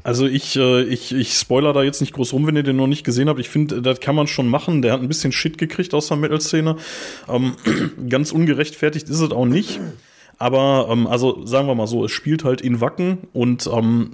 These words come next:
du siehst halt nicht besonders viel von Wacken, von dem Dorf, zumindest nicht das, was ich kenn. Das scheint mir nicht da zu sein. Aber da kann ich mich auch täuschen. Ähm, aber man sieht natürlich auch das Festival. Hier Jensen, der Veranstalter, hat einen kurzen Auftritt. Ähm, aber warum ich eigentlich darüber <laughs> reden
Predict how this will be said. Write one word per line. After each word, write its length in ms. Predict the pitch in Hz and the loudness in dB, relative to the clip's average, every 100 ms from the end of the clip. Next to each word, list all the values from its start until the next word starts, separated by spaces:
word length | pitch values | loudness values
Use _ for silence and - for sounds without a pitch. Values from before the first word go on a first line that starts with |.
| - | -8
du 200 | 131 123 | -2 0
siehst 280 | 120 156 143 | 0 0 0
halt 140 | 131 | 0
nicht 160 | 143 - | -2 -4
besonders 360 | 127 135 120 | -2 0 0
viel 160 | - 147 | -2 -4
von 240 | 147 123 | -2 -2
Wacken, 200 | 120 139 | -2 -4
von 160 | 135 135 | -4 -2
dem 140 | 120 | 0
Dorf, 200 | 117 127 - | 2 0 -2
zumindest 360 | - 123 123 | 0 0 0
nicht 140 | 127 135 | -2 -2
das, 100 | 127 | -2
was 140 | 110 | -2
ich 180 | 123 - | -4 -6
kenn. 360 | - 151 160 123 | -4 -2 -2 -4
Das 120 | 113 - | -6 -10
scheint 320 | - - 135 - | -8 -4 -2 0
mir 100 | 123 | 0
nicht 200 | 156 - | 0 0
da 160 | 123 | -2
zu 160 | - - | -2 -4
sein. 380 | 110 107 123 156 - - - - - - - | -2 0 0 -2 -6 -20 -20 -20 -20 -20 -4
Aber 260 | 110 110 | 0 2
da 100 | 110 | 0
kann 140 | 107 127 | 0 -2
ich 80 | 120 | 0
mich 160 | 127 | 0
auch 80 | 113 | -2
täuschen. 560 | - 120 123 113 120 131 | 0 0 0 -2 -2 0
Ähm, 300 | 117 110 113 | 0 0 0
aber 180 | 123 123 | 0 0
man 140 | 123 | 0
sieht 100 | 120 | 0
natürlich 240 | 139 127 123 | -2 -2 0
auch 60 | |
das 160 | 113 - | 0 0
Festival. 600 | 156 151 - 143 151 147 | -2 -2 -2 2 2 2
Hier 200 | 123 120 | 2 0
Jensen, 440 | 117 123 147 135 131 | 2 0 0 0 2
der 280 | 120 120 | 2 2
Veranstalter, 540 | 113 131 135 - 143 151 | 0 -2 -2 0 -2 -2
hat 60 | 135 | -4
einen 60 | |
kurzen 400 | - 147 147 127 | -2 -2 -2 -2
Auftritt. 520 | 117 131 - 143 139 - - - - - - - | -2 -2 -2 -2 -2 -6 -18 -16 -16 -18 -18 -4
Ähm, 380 | 127 127 135 113 | -2 0 0 0
aber 200 | 127 131 | 0 0
warum 160 | 170 196 | 2 0
ich 120 | 131 | 0
eigentlich 240 | 185 240 | -2 -2
darüber 320 | - 117 113 120 - | -2 -2 -2 -4 -4
<laughs> 120 | - | -4
reden 260 | - - | -2 -2